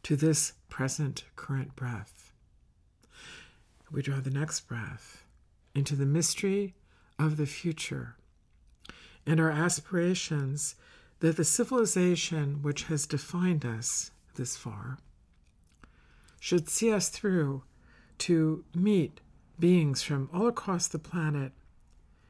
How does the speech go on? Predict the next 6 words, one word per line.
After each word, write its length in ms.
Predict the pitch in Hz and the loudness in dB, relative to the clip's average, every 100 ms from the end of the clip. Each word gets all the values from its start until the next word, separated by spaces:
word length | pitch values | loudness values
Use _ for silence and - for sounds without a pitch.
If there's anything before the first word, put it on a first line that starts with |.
| - | -6
and 140 | 147 156 | 0 0
exchange 720 | 160 - 175 170 165 156 - - | 0 -2 -2 -2 -2 -4 -10 -6
the 140 | 156 | 0
understanding. 840 | 160 156 151 - 151 156 147 131 131 - - - - - | 2 2 0 0 -2 0 0 -2 -6 -14 -20 -20 -14 0
And 200 | 160 165 | 2 4
you, 420 | 208 180 139 | 4 4 2